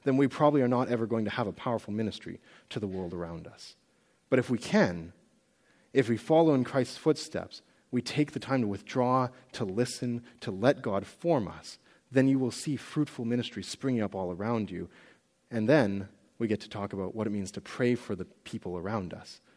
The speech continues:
which is what we'll do next week. Let's close with a word of prayer.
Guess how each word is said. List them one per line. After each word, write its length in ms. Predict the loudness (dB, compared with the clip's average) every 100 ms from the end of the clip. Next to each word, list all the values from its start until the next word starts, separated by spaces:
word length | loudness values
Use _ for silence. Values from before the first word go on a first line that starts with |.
| _ -10
which 120 | -8
is 100 | -6
what 120 | -6
we'll 100 | -6
do 140 | -8 -8
next 280 | -8 -12 -18
week. 160 | -20 -20 _ _ -20 _ _ _ _ _
Let's 180 | -2 -2
close 320 | 0 2 2
with 140 | 0 -4
a 20 |
word 160 | -4 -4
of 80 |
prayer. 240 | -6 -18